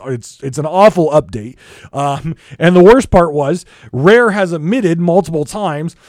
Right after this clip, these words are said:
that they needed to take some learnings from Pirate's Life, Tall Tale two, and the Sunken Kingdom update and make some changes so all players on the crew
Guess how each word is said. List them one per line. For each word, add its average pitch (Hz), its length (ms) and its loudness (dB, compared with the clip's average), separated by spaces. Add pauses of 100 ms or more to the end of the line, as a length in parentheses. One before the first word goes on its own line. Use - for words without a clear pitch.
(160)
that 180 400 -2 (100)
they 196 220 0
needed 226 320 0
to 202 120 -2
take 180 420 2 (180)
some 180 260 0
learnings 175 720 0
from 156 600 0 (280)
Pirate's 180 400 0
Life, 156 320 -2
Tall 147 220 -2
Tale 147 240 -2
two, 120 340 -6 (320)
and 269 280 0
the 233 60 2
Sunken 208 360 -2
Kingdom 220 320 -2
update 131 420 -2
and 170 120 -6
make 226 180 -4
some 214 180 -6
changes 202 560 -6
so 139 180 -4
all 185 340 0
players 202 360 -2
on 175 60 -2
the 185 80 0
crew 135 400 -2